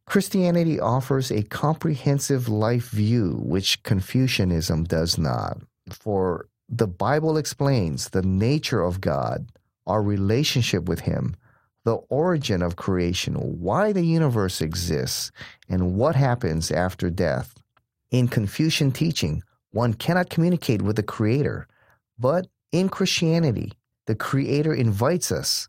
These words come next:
and makes the way possible for a relationship with him through his Son, Jesus Christ. Finally, in the Confucian system, true transformation occurs through a lot of self-effort and education,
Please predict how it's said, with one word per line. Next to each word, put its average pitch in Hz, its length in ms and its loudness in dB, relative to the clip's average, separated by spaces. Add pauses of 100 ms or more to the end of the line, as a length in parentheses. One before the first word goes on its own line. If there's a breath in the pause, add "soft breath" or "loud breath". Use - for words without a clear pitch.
(140)
and 107 240 2
makes 170 300 2
the 151 120 0
way 139 220 2
possible 127 720 0
for 95 300 -2
a 92 60 2
relationship 117 760 2
with 135 260 0
him 82 360 -2 (440 soft breath)
through 151 360 2
his 104 280 0
Son, 120 560 2 (140)
Jesus 92 480 0
Christ. - 640 -4 (300)
Finally, 139 560 0 (300)
in 131 120 2
the 120 80 2
Confucian 151 640 0
system, 135 460 0
true 170 340 0
transformation 123 880 2
occurs 110 460 0
through 95 240 0
a - 120 0
lot 101 380 2
of 156 100 -2
self-effort 147 840 0
and 98 360 2
education, 95 800 0